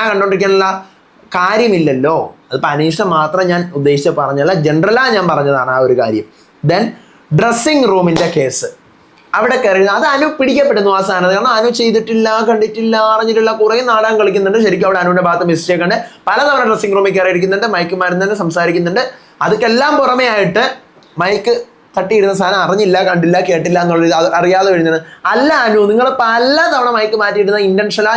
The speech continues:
ഞാൻ കണ്ടിട്ടുണ്ട്. നെവിൻ്റെ അടുത്ത് സംസാരിക്കുമ്പോൾ പല കേസുകളും മാറ്റിയിട്ട് മനഃപൂർവ്വം സംസാരിക്കുന്നത്. ഇത്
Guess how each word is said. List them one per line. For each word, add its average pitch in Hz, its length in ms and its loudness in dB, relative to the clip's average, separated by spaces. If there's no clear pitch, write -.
ഞാൻ 190 160 0
കണ്ടിട്ടുണ്ട്. 135 420 -2
നെവിൻ്റെ 190 260 2
അടുത്ത് 156 180 -2
സംസാരിക്കുമ്പോൾ 143 500 0
പല 226 100 0
കേസുകളും 175 540 0
മാറ്റിയിട്ട് 151 420 -2
മനഃപൂർവ്വം 160 520 0
സംസാരിക്കുന്നത്. 139 500 -2
ഇത് 233 80 0